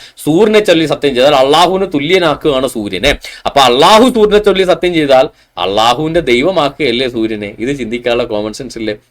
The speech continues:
അപ്പൊ തന്നെ അറിഞ്ഞുകൂടെ ഇതൊക്കെ ആരോ തട്ടിക്കൂട്ടി ഉണ്ടാക്കിയ ഒരു പുസ്തകമാണ് എന്ന് നിങ്ങൾക്ക് അതിനകത്തു നിന്ന് തന്നെ സിമ്പിളായിട്ട് നിങ്ങൾക്ക് മനസ്സിലാകാൻ സാധിക്കും. ഇനി മുന്നോട്ട് പോയി കഴിഞ്ഞാൽ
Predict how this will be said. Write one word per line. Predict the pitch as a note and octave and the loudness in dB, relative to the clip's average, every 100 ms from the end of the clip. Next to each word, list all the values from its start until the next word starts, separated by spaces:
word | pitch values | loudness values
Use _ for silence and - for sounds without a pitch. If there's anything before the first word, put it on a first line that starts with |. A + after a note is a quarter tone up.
| _ | _
അപ്പൊ | - - D#3 | -12 -6 -2
തന്നെ | F#3 F3 | 0 0
അറിഞ്ഞുകൂടെ | B2 C3 B2 G#2+ - - - | -2 -2 0 0 -2 -6 0
ഇതൊക്കെ | G3 G3 F3+ | 0 2 2
ആരോ | D#3+ E3 E3+ F3 F#3 | 4 4 4 4 2
തട്ടിക്കൂട്ടി | D3 - F#3 F#3+ F#3 G3 | 0 0 -4 -4 -2 -2
ഉണ്ടാക്കിയ | D3+ C#3+ C#3+ D3 | 0 0 0 0
ഒരു | C#3+ | -2
പുസ്തകമാണ് | C3+ - F#3+ F3+ D3+ A2+ A2 B2 D#3 - - _ | -6 0 0 2 0 0 2 2 2 0 -18 _
എന്ന് | G#2+ A2 A#2 C3 - | -2 -2 0 0 0
നിങ്ങൾക്ക് | G#2+ G#2+ A#2+ B2 | -6 -4 -4 -2
അതിനകത്തു | A2 G#2 B2 D3 D3 | -2 0 2 0 0
നിന്ന് | D#3 A#2 | -4 -4
തന്നെ | F#2+ A2 | -2 -4
സിമ്പിളായിട്ട് | - A#2+ C3+ F3 E3 G2 G2 G2 F#3+ A3 - _ - | -4 -6 -6 -4 -2 0 0 4 4 2 -6 _ -12
നിങ്ങൾക്ക് | F#2+ G2 - | -8 -6 -4
മനസ്സിലാകാൻ | G#2+ G2+ G2 F#2+ F#2+ F#2 F2+ G2 | -4 -4 -6 -8 -4 -2 -2 -4
സാധിക്കും. | G#2 C3 D3 D#3 A#2+ G2+ | 0 0 2 0 -2 -4
ഇനി | F#3 | -2
മുന്നോട്ട് | A#3+ G3 F#3 F3+ | 0 0 0 2
പോയി | E3 | 2
കഴിഞ്ഞാൽ | D3 B2+ A#2 A2+ | 2 0 0 0